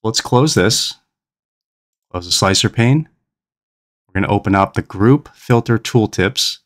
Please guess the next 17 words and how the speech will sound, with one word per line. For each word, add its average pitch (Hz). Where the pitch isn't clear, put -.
click -
on 101
the 92
button 135
period, 95
turn 110
action 120
on. 92
We're -
gonna 90
go 87
bookmark 139
and 104
select 95
slicer 139
clear 107
period. 85